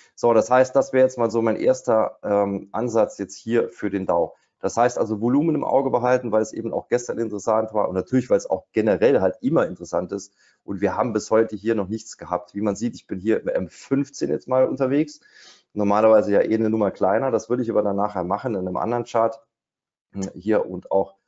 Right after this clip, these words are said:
mit einem anderen Konto und dort dann halt versuchen, das Ding halt zu scalpen, falls das halt irgendwie nichts wird und dort dann auch eben entsprechend mit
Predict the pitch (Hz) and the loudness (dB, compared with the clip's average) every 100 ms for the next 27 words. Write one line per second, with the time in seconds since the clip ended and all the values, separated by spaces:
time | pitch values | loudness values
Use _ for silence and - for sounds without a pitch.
0 | _ _ - 107 107 104 98 92 - 104 | _ _ -4 -4 -2 0 0 0 -2 -2
1 | 98 95 90 - - 104 - 110 - 95 | 0 -2 -4 -6 -2 -2 0 0 0 -2
2 | 98 101 101 95 92 - 90 101 101 92 | 0 0 0 -2 -2 -4 -6 -6 -6 -6
3 | - 98 87 90 - _ _ _ - 120 | -4 -4 -2 -2 -4 _ _ _ -6 -4
4 | 113 - 101 117 120 113 110 - - 107 | -4 0 2 2 0 -2 -4 -6 0 0
5 | 107 - 101 104 98 104 104 101 101 - | 0 -4 -4 -2 -2 -4 -4 -2 -4 -4
6 | 98 123 123 - 95 104 110 92 95 98 | -6 -6 -6 -10 -2 0 0 -2 0 0
7 | 98 - 90 90 - 95 92 87 - 90 | -2 -4 -4 -4 -6 -6 -6 -6 -10 -8
8 | 85 85 _ _ _ _ - 117 151 - | -8 -10 _ _ _ _ -2 0 0 -4